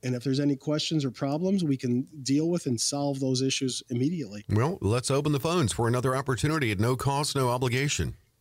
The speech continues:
Speaker 1: Yes, sir. Okay, for the next ten listeners, count 'em, ten, t-, both hands. Call in now at eight eight eight, five one nine, nine zero nine six, and we'll set up a time to meet. Just leave me your name and number and,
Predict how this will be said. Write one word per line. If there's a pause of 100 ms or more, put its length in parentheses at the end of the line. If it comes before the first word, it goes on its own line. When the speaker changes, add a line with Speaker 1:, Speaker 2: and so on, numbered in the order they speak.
(120)
Speaker 1:
Yes,
sir.
Okay,
for
the
next
ten
listeners, (560)
count
'em,
ten, (200)
t-, (160)
both
hands. (720)
Call
in
now
at
eight
eight
eight, (220)
five
one
nine,
nine
zero
nine
six, (500)
and
we'll
set
up
a
time
to
meet. (420)
Just
leave
me
your
name
and
number
and,